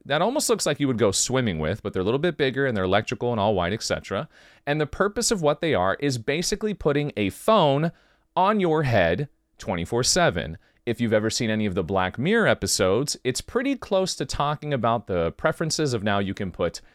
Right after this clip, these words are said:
television screens a-, anywhere you want, you can connect to the internet anywhere you want, you can pull up your messages, you could see who's calling you, you could FaceTime.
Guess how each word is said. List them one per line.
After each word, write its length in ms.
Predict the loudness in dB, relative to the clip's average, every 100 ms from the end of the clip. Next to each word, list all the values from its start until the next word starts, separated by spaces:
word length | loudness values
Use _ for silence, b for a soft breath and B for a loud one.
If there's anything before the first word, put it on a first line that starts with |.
| b 0
television 500 | 2 4 2 2 0
screens 340 | 0 -2 0
a-, 240 | 2 0 0
anywhere 320 | -4 -2 0
you 140 | 0 0
want, 380 | 0 -2 -6 -12 b b
you 100 | -8
can 140 | -6 -4
connect 280 | -4 -4
to 60 | -4
the 180 | -6 -2
internet 560 | 0 2 2 0 0 -2 -2
anywhere 380 | -4 0 2 2
you 120 | 2
want, 380 | 2 2 2 -4 b b _
you 80 | -6
can 140 | -4
pull 140 | 0
up 120 | -2 -2
your 120 | 0
messages, 640 | 4 4 4 4 2 2
you 80 | 0
could 120 | -2
see 140 | -2 -2
who's 220 | -4 -2
calling 400 | 4 4 4 0
you, 80 | 0
you 180 | 0
could 140 | -2 -6
FaceTime. 720 | 2 2 2 -2 -2 -2